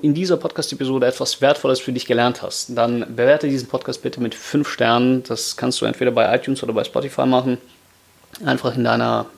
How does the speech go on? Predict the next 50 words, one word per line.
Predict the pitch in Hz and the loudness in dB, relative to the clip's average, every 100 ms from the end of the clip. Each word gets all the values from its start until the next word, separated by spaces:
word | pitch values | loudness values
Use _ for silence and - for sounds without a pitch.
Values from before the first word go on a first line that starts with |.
| - | -6
Podcast-App | 139 - 139 - 120 | -4 -2 -4 -2 -2
der | 123 120 | 0 2
Wahl | 120 | 2
nachschauen, | 123 120 - 131 120 | 2 0 -2 -2 -2
wo | |
du | 117 | -4
dir | 117 | -4
eine | 113 | -2
Bewertung | 120 135 143 | 2 2 2
schreiben | 135 127 127 | 0 2 0
kannst. | - 120 - | 0 -2 -2
Schreib | - - - | -2 -2 0
vielleicht | 127 120 | -2 -2
ein | - | -2
paar | 123 | -2
nette | 117 120 | 0 2
Worte | 117 123 | 2 2
dazu, | 117 - | -4 -6
das | 113 - | -8 -4
wäre | - | -4
echt | - - - | -4 -6 -2
cool. | 143 139 - - - - - - - - _ - | 0 0 -8 -20 -20 -16 -14 -14 -16 -20 _ -6
Ähm, | 131 123 120 | 0 2 2
das | 123 | 2
hilft | - 143 - | 2 2 4
mir | 139 147 | 6 8
nämlich | 143 131 120 | 6 4 2
dabei, | 110 120 | 2 2
einfach | 127 - 113 | 2 -2 -4
mehr | 117 123 127 | 2 4 4
Soldaten | 127 117 113 113 | 2 2 0 0
mit | 120 110 | -4 -2
so | |
einem | 120 117 | 0 0
Content | - 123 127 120 | 0 -2 0 -2
zu | 123 | 0
erreichen | 110 110 117 131 | 2 2 2 2
und | |
dafür | 117 - | -2 -2
zu | - 113 | -8 -2
sorgen, | 113 120 117 | 2 2 0
dass | 110 | -4
die | 110 | -2
Leute | 113 117 123 120 - - - _ | 2 2 2 0 -2 -20 -20 _
sich | 131 113 123 | -10 -8 0
wirklich | 127 - 127 | 0 0 -6
um | 120 | -4
den | 117 | -4
Scheiß | - 113 - | -2 -2 0
kümmern. | 131 123 | 0 0